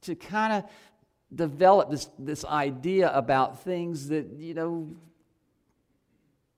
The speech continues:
I understand that things are a little different from God, but, but the idea that, you know, time is actually a creation of God, well, you, you know, that doesn't necessarily make a lot of sense to us.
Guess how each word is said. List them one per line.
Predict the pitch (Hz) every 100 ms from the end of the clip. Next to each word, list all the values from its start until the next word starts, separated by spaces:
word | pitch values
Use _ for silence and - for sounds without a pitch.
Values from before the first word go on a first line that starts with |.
| _ _ _ _ _ _ _ _ _ _ _ _ _
I | 135 147
understand | 147 135 147 135
that | 110
things | 139 135
are | 120
a | 117
little | 127
different | 113 113 101 -
from | 101 95
God, | 147 165 147 127 117
but, | 113 - _ _ _ _ _ _ _
but | 98 120 147
the | 139
idea | 131 135 120 151 175 131 120 117 113
that, | 120 117 - - _
you | 131
know, | 127 120 117 -
time | - 151 180 156
is | 113
actually | 113 - 120 120 98
a | 117 143
creation | - 110 110 107 104
of | 95
God, | 110 113
well, | 156 165
you, | 156 160 - - - - -
you | 135
know, | 139
that | 123 151 151
doesn't | 147 123
necessarily | 123 120 120 123 117
make | 117 113
a | 110
lot | 107 101
of |
sense | - 156 175 -
to | 101 82
us. | 90 - - _